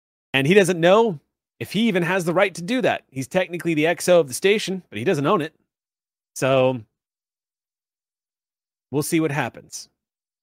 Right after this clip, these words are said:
He lets the Beacon staff know, echoing all throughout the dark corridors of the poorly lit station, from the concourse deck, life support deck,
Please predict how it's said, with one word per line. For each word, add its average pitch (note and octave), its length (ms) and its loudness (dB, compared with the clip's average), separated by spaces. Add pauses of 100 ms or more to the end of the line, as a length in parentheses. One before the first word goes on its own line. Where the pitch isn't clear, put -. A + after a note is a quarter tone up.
(460)
He A2+ 100 -8
lets C3+ 240 -6
the D3+ 100 -12
Beacon C3+ 460 -8
staff A#2+ 360 -10
know, G#2+ 380 -14 (840)
echoing B2 360 -8
all A#2+ 180 -8
throughout A#2+ 300 -10
the A#2 40 -14
dark G#2 340 -10
corridors G2+ 640 -10
of G#2+ 60 -14
the F#2+ 60 -20
poorly G2 320 -14
lit F#2+ 160 -14
station, G#2 500 -12 (1120)
from F2+ 120 -10
the F2 80 -14
concourse C3 560 -2
deck, A#2+ 460 -6 (1080)
life A2 240 -6
support - 420 -8
deck, A2 420 -8